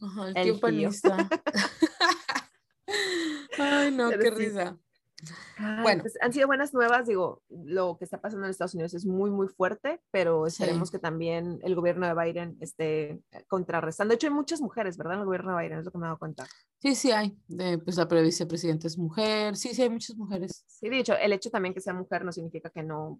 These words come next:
Speaker 2: que, bueno, no significa que vaya a apoyar, ¿no? El,
Speaker 1: No,
Speaker 2: el
Speaker 1: sí
Speaker 2: tema
Speaker 1: apoya,
Speaker 2: feminista, pero sí
Speaker 1: sí
Speaker 2: apoya,
Speaker 1: apoya.
Speaker 2: ¿no?
Speaker 1: Sí, ella
Speaker 2: Esta
Speaker 1: es
Speaker 2: Alejandra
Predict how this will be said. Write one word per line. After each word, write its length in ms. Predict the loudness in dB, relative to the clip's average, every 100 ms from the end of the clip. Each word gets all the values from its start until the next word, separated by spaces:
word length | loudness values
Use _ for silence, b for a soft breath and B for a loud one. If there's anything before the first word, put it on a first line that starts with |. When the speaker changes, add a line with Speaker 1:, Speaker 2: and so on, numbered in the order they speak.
| _
Speaker 2:
que, 220 | 0 2
bueno, 240 | 4 4 0
no 300 | -4 -2 -2
significa 340 | -4 -6 -6
que 100 | -6 0
vaya 200 | 0 0
a 40 |
apoyar, 420 | 0 0 0 -2 -6 _ _
¿no? 240 | -8 -6 -4
El, 100 | 2
Speaker 1:
No, 60 | 2
Speaker 2:
el 80 |
Speaker 1:
sí 60 | 6
Speaker 2:
tema 180 | 6 6
Speaker 1:
apoya, 20 |
Speaker 2:
feminista, 480 | 6 6 4 0 -2
pero 140 | 0 2
sí 100 | 2
Speaker 1:
sí 60 |
Speaker 2:
apoya, 180 | 2 4 4
Speaker 1:
apoya. 100 | 4
Speaker 2:
¿no? 180 | 2 -4 _ _ -8
Speaker 1:
Sí, 300 | -2 0 2
ella 100 | 4
Speaker 2:
Esta 180 | 6
Speaker 1:
es 100 | 6
Speaker 2:
Alejandra 440 | 6 4 4 4